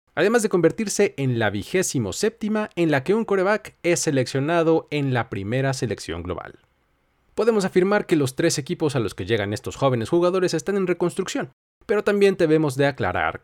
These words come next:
que están en situaciones diferentes y en etapas del proceso distintas. Carolina tiene un nuevo general manager en Scott Fitter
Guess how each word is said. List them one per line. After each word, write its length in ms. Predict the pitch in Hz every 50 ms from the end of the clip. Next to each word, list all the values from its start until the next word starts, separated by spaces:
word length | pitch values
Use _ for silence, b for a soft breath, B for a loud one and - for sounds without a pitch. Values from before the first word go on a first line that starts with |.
| _
que 240 | - 117 107 107 101
están 400 | 95 - - - 127 131 135 135
en 160 | 131 131 127
situaciones 840 | 123 - 127 110 - 107 92 82 - - 101 101 101 101 104 98 98
diferentes 800 | 98 85 - 95 85 85 92 82 78 73 - 90 98 104 - - -
y 180 | 165 151 160
en 160 | 156 151 147
etapas 420 | 143 135 135 160 165 - - 170 147
del 140 | 151 127 131
proceso 360 | 120 113 - 113 101 120 113
distintas. 560 | 110 104 - - 139 127 123 - - - - _ _ _ _ _ _ _ _ _ _ _ -
Carolina 480 | - 147 143 165 220 269 285 294 294 - _ _ _
tiene 220 | - 175 180 180 170
un 100 | 165 160
nuevo 180 | 165 160 156
general 360 | 135 143 143 135 127 117 107
manager 420 | 107 120 170 202 208 196 185 196 180
en 140 | 143 110 98
Scott 320 | - - - 113 101 -
Fitter 480 | - 156 160 156 170 170 175 180 180